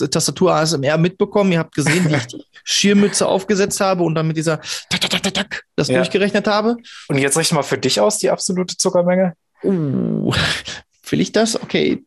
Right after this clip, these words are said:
Speaker 1: zwölf mal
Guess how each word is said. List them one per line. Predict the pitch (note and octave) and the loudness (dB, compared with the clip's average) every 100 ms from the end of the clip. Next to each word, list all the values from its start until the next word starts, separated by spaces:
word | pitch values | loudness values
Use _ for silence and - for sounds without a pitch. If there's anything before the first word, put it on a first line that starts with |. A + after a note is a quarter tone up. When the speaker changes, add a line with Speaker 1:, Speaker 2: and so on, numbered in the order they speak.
| - | -6
Speaker 1:
zwölf | - D3 D#3+ A3 C4 C#4 C4+ - - _ _ _ _ _ _ _ _ _ - | -4 2 4 6 4 2 -2 -12 -18 _ _ _ _ _ _ _ _ _ -4
mal | E3 D3+ G3+ B3+ D4+ C4+ | 0 2 2 2 2 0